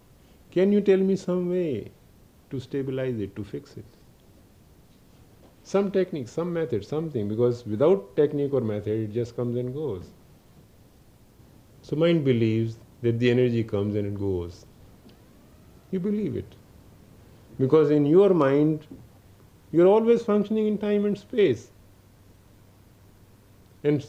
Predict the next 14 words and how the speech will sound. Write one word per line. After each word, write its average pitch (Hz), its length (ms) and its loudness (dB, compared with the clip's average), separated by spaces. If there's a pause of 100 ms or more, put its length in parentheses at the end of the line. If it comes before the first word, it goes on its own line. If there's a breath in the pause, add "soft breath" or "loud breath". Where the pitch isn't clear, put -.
therefore, 185 460 4
this 165 200 0
energy 165 280 2
must 160 220 0
be 156 60 -4
coming 185 320 4
from 185 220 -2
somewhere 131 380 -2
and 123 180 -4
must 127 180 -6
be 131 100 -6
going 131 260 0
from 120 240 -6
somewhere, 85 400 -12